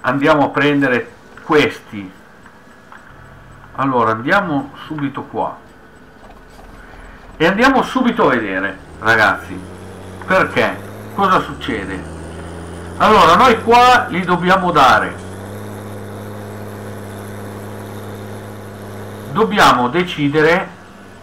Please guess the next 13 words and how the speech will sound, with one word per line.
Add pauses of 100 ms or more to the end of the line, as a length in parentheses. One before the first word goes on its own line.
(1300)
eh,
che
cosa
coltivare. (1400)
Allora,
andiamo
a
vedere. (720)
Noi
qua
gli
dobbiamo
dare